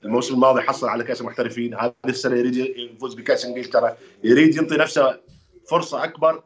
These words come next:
ووقت أكثر مع النادي، فراح يلعب في هذه المباراة ويركز عليها.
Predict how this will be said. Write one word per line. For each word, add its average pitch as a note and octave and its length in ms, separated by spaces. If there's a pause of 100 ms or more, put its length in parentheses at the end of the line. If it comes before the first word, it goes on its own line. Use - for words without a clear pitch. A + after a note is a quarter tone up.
(260)
ووقت D3+ 420
أكثر D3 320
مع A2 140
النادي، G2+ 320 (640)
فراح C#3 200
يلعب D3+ 360 (100)
في C3 120
هذه B2+ 140
المباراة B2 420
ويركز B2+ 300
عليها. F#2 340